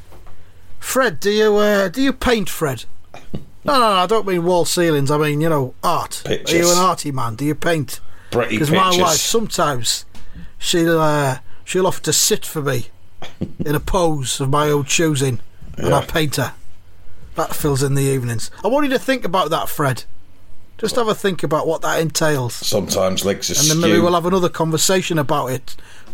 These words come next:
Speaker 1: before the next time you come round.
Speaker 2: And it'll be pork next time as well. And I'll
Speaker 1: It's
Speaker 2: tell
Speaker 1: always
Speaker 2: you what,
Speaker 1: pork, Fred.
Speaker 2: there'll be plenty.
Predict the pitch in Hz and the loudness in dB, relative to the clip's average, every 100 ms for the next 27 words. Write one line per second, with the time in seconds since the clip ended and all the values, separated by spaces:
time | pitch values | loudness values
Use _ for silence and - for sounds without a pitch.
0 | - 247 202 240 202 175 - - 135 131 | -4 -2 0 2 4 2 0 0 0 -2
1 | - 156 151 165 151 127 - - - - | -2 0 2 2 0 -4 -4 -6 -6 -4
2 | 104 101 98 104 101 113 110 107 104 107 | 0 2 2 2 0 2 4 4 0 -4
3 | - - 90 87 87 92 98 92 - - | -4 0 0 2 0 2 2 2 -2 -12
4 | - - - - 98 - 180 180 104 104 | -14 -16 -4 -2 0 2 4 4 4 4
5 | 107 135 - 151 139 - - - 95 85 | 2 0 0 0 -2 -4 -8 -2 -2 -2
6 | - - 95 90 - 80 | -4 0 -2 0 -2 -2